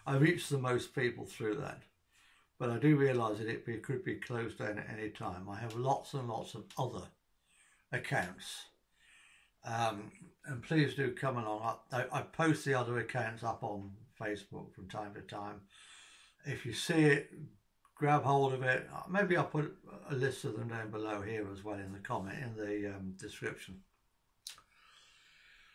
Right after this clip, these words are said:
Join me on the other platforms, please. We need to get off the main platforms.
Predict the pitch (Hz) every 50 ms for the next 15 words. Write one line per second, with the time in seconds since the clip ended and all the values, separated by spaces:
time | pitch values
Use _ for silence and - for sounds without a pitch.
0 | _ - - _ _ _ _ 123 - 147 156 170 170 156 151 147 139 131 131 123
1 | 120 120 117 110 113 107 101 - _ _ _ _ - - _ _ _ _ _ -
2 | - 135 110 - - - 127 107 85 85 82 78 - - - 131 120 110 98 -
3 | - - - - - - _ _ _ _ _ _ _ _ _ _ _ _ _ _
4 | _ _ _ _ _ _ _ _ _ _ _ _ _ _ _ _ _ _ _ _
5 | _ _ _ _ _ _ _ _ _ _ _ _ _ _ _ _ _ _ _ _
6 | _ _ _ _ _ _ _ _ _ _ _ _ _ _ _ _ _ _ _ _
7 | _ _ _ _ _ _ _ _ _ _ _ _ _ _ _ - - _ - 277
8 | - - 143 135 143 143 147 151 139 127 127 123 135 147 - - 147 131 - -
9 | - - 120 107 113 113 107 104 101 95 87 80 - _ _ _ _ _ _ _
10 | _ _ _ _ _ _ _ _ _ _ _ _ _ _ _ _ _ _ _ _
11 | _ - 113 107 - - - - - 92 90 90 92 - - - -